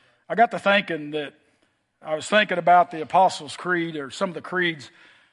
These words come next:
Um, and if you wanna put that up there, this took hours. You guys, if, if you look at what it took to get to the Apostles' Creed, it took a lot of jumps.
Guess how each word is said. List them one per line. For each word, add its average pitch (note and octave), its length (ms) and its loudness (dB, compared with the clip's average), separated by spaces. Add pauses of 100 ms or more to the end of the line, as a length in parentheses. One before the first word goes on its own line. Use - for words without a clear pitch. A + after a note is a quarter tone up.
(260)
Um, D3 500 -4 (140)
and D#3 160 -8
if - 100 -10
you A3 80 2
wanna G3+ 120 4
put - 180 -2
that F3 200 4
up F3 200 2
there, D#3+ 180 -2
this A3 240 0
took G3+ 300 0
hours. F#3 500 4
You F3+ 60 -8
guys, G#3 300 6
if, E3+ 140 -8 (380)
if D3+ 160 -8
you A#3 160 2
look A3 280 4
at E3+ 260 -4
what F#3+ 240 2
it - 120 -14
took G3+ 260 -2
to - 60 -10
get F3+ 240 -6
to - 80 -12
the D#3 100 -8
Apostles' D#3+ 520 -6
Creed, E3+ 420 -6 (1700)
it F3+ 180 -8
took F#3 220 -2
a D3+ 60 -10
lot D#3+ 260 2
of C#3+ 80 -12
jumps. D3 560 -8